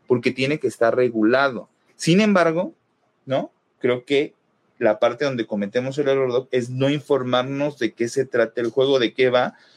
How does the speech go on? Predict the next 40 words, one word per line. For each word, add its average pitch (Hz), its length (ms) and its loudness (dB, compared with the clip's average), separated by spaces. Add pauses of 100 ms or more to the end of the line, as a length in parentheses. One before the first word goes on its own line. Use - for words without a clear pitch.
si 165 160 2
no 185 120 6
lo 190 80 4
hacemos 190 300 0
a 143 60 4
veces 143 220 2
con 143 140 -4
las 139 120 -2
películas, 139 540 -6 (180)
¿no? 151 220 -6 (300)
A 120 80 4
veces 143 120 2
me 156 80 0
ha 151 80 -2
tocado 147 320 0
con 139 160 -2
mis 135 140 -4
niños, 143 320 -2
de 113 100 0
repente, 123 480 -2 (280)
"Me 202 80 -6
equivoqué, - 340 -8 (140)
no 123 140 2
debí 120 140 2
de 113 100 2
haber 110 120 -2
puesto - 180 -16
esa - 140 -12
película. - 260 -12 (260)
Estuvo 131 300 2
muy 135 300 0
fuerte 127 460 2
la 107 120 4
escena, 143 400 0
estuvo 131 380 2 (260)
muy 135 240 -2
sangrienta", 139 460 -2
no. 139 240 -2 (280)
¿Y, 135 460 -4
y, 151 160 -2